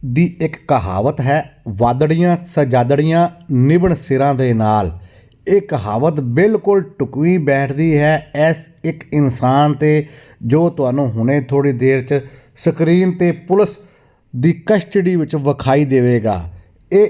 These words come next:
ਇਨਸਾਨ ਜੋ ਹੈ, ਜਿਸ 'ਤੇ ਢਾਈ ਮਹੀਨੇ ਪਹਿਲਾਂ ਜਿਸ ਦੀ ਜ਼ਮਾਨਤ ਹੋਈ ਹੈ ਅਤੇ ਜ਼ਮਾਨਤ 'ਤੇ ਆਇਆ ਹੈ, ਇਹ ਉਹ ਇਨਸਾਨ ਹੈ। ਇਹ ਜੇਲ੍ਹ ਵਿੱਚ ਬੰਦ ਸੀ, ਜਲਾਲਾਬਾਦ ਵੀ ਐਸ 'ਤੇ ਪਰਚੇ ਦਰਜ ਸਨ ਅਤੇ ਜੇਲ੍ਹ ਵਿੱਚ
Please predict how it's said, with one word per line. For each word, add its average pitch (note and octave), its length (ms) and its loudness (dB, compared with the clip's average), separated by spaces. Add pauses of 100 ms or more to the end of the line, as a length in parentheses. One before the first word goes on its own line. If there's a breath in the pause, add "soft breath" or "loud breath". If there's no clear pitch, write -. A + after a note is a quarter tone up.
ਇਨਸਾਨ D#3+ 520 0
ਜੋ E3 220 2
ਹੈ, E3+ 160 4
ਜਿਸ D#3 220 -4
'ਤੇ E3+ 200 0 (180)
ਢਾਈ D3 540 0 (340 loud breath)
ਮਹੀਨੇ B2+ 560 2 (180)
ਪਹਿਲਾਂ F3 280 2
ਜਿਸ D3+ 180 -8
ਦੀ D#3+ 140 -6
ਜ਼ਮਾਨਤ B2+ 520 0
ਹੋਈ C3+ 240 0
ਹੈ D#3+ 140 2
ਅਤੇ D#3 180 -4
ਜ਼ਮਾਨਤ C3+ 460 0
'ਤੇ C3 160 -2
ਆਇਆ C3 180 2
ਹੈ, D3+ 180 0
ਇਹ D3 180 -4
ਉਹ D#3 200 0
ਇਨਸਾਨ B2 380 0
ਹੈ। A2+ 360 -4
ਇਹ F3 220 2
ਜੇਲ੍ਹ F3 260 2
ਵਿੱਚ D3 200 -2
ਬੰਦ C3+ 280 -2
ਸੀ, D#3 160 -4
ਜਲਾਲਾਬਾਦ C#3+ 640 0 (540 loud breath)
ਵੀ E3 220 2
ਐਸ F3 120 2
'ਤੇ E3+ 160 -4
ਪਰਚੇ D#3 580 -6
ਦਰਜ B2+ 340 -2
ਸਨ A#2+ 280 -2 (400 loud breath)
ਅਤੇ F#3+ 200 2
ਜੇਲ੍ਹ F#3 400 0
ਵਿੱਚ E3+ 320 -6